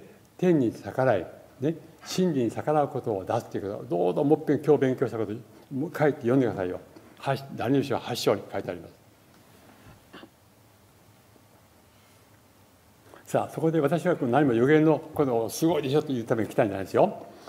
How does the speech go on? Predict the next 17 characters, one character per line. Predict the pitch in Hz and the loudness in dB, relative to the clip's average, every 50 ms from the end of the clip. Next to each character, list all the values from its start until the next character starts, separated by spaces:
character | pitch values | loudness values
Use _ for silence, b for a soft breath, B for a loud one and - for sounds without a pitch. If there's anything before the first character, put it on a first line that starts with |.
| B B B | B B B
で、 | - 113 | -4 -2
私 | 117 117 151 165 165 165 | 0 2 2 0 0 2
ど | - 196 | 0 2
も | 170 147 | 4 6
の | 131 120 117 110 | 6 6 4 4
信 | 117 - - 151 170 180 170 | 0 -2 2 4 4 4 4
仰 | 175 - 170 160 | 4 4 4 4
に | 139 | 4
と | - 147 | 4 2
っ | 139 139 - - | 2 2 -2 -4
て、 | - 95 95 - - B B B B B B B B B | -4 -4 -4 -6 -14 B B B B B B B B B
終 | - - 175 190 | -2 4 6 6
末 | 190 196 190 185 - 202 | 8 6 6 4 4 4
の | 180 165 | 4 4
事 | 160 165 170 | 4 2 0
件 | 165 185 156 135 120 113 | 2 2 2 4 4 4
を | 110 120 156 185 - B | 6 6 4 4 2 B